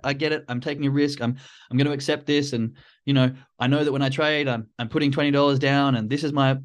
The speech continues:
risk to reward and X, Y, Z." And, you know, these are all the basic good aspects of it that you need to have from a,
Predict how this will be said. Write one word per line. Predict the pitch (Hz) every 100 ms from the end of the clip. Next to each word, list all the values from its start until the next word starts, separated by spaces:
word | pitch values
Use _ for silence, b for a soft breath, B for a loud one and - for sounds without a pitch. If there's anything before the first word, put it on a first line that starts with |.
| -
risk | 143 143
to | -
reward | 127 127 147 143
and | 123 104
X, | 135 139
Y, | 143
Z." | 131 127
And, | 139 143 139 - _
you | 156
know, | 165
these | 151 208
are | 196 185
all | 180
the | 170
basic | 160 156 151 139
good | 143
aspects | 139 135 139 135
of | 135
it | 135
that | 120
you | 127
need | 131 147 143
to |
have | 127 123 120
from | 123 117
a, | 117